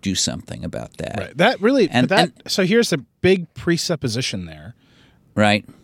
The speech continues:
Speaker 2: That traditional desktop computing, where they can go and be the default browser,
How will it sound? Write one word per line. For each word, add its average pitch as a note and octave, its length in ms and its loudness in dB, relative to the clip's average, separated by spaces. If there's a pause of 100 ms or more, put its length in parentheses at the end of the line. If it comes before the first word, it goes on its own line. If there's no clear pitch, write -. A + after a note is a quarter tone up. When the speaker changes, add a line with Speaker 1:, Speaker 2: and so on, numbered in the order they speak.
(160)
Speaker 2:
That B2+ 280 0 (560)
traditional E3 480 2
desktop C3+ 420 0
computing, A#2+ 540 0
where C3+ 160 2
they C3+ 180 4
can A2+ 460 -2 (500)
go D3 200 4
and C3 120 2
be B2+ 140 -2
the A#2+ 100 -4
default G#2+ 360 0
browser, G#2 600 -6